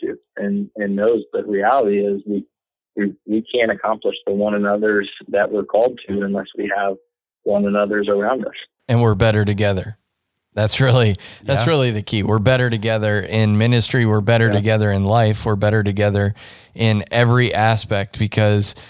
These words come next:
Speaker 2: iron sharpens iron. And, uh, and we can, if, if we're not so focused on ourselves that we're actually aware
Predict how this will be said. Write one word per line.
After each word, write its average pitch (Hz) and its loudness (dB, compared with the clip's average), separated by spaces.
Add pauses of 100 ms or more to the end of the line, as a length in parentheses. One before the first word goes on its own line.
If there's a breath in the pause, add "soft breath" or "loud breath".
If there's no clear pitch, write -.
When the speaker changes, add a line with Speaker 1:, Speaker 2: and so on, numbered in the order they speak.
(260 loud breath)
Speaker 2:
iron 123 2
sharpens 110 -2
iron. 101 2
And, 101 0
uh, 95 2
and 107 -2
we 107 0 (300)
can, 101 -2 (120)
if, 131 -2
if 127 -2
we're 123 0
not 135 0
so 135 -2
focused 123 -2
on 120 2
ourselves 107 2
that 104 -2
we're 107 0
actually 107 0
aware 110 0